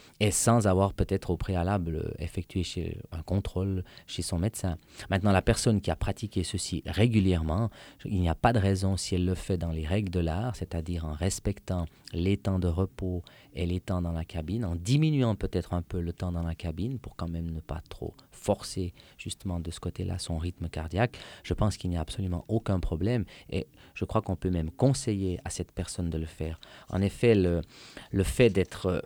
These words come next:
dans le sauna, je dirais, euh, provoque un, une accélération de tout le système sanguin et de toute une stimulation qui peut faire que du bien à son corps.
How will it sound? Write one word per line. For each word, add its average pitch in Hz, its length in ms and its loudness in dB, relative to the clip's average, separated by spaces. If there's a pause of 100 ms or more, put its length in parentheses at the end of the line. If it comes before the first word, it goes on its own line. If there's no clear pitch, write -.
(220)
dans 117 300 4
le 113 100 4
sauna, 101 500 0 (280)
je - 140 -6
dirais, 92 480 0
euh, 60 220 -4 (120)
provoque 110 560 4
un, 90 360 -2 (220)
une 101 160 0
accélération 104 880 0
de 87 120 -8
tout 107 160 -4
le 90 100 0
système 87 580 -2
sanguin 92 600 -2 (380)
et 104 360 -2
de 95 100 -4
toute - 380 -8 (220)
une 92 120 -4
stimulation 123 760 4
qui - 160 -8
peut 98 180 -2
faire - 280 -4
que - 80 2
du 101 180 2
bien 85 220 2
à 80 60 -2
son - 160 -8
corps. 80 380 -10